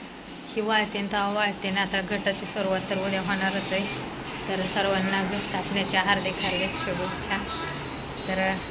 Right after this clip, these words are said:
बघू शकता आता मी कपडे किती धुतले ते, बाहेर वाळाय पण जागा नाही आहे. अ, केवढे कपडे धुतले ते मी. आणि, अ, बाहेर पण, अ, कंपाऊंड मोठं आहे, पण आता देवीची सजावट चालू आहे त्यामुळे नाही केले.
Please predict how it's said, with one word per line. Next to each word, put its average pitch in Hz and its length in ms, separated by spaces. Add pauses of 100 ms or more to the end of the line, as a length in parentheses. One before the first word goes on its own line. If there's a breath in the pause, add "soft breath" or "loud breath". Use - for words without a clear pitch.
(140)
बघू 202 260
शकता 214 420
आता 202 480
मी 196 120
कपडे 185 360
किती 175 240
धुतले 190 340
ते, 185 120
बाहेर 180 300
वाळाय 185 300
पण 185 220
जागा 180 300
नाही 160 240
आहे. 190 80 (1000)
अ, 226 100
केवढे 226 400
कपडे 214 380
धुतले 214 340
ते 196 140
मी. 208 180 (540)
आणि, 190 220
अ, 185 380 (840)
बाहेर 208 280
पण, 226 300
अ, 220 240 (680)
कंपाऊंड 233 380
मोठं 247 300
आहे, 220 140
पण 202 280
आता 202 180
देवीची 208 420
सजावट 202 380
चालू 202 300
आहे 196 80
त्यामुळे 196 360 (680)
नाही 196 280
केले. 202 340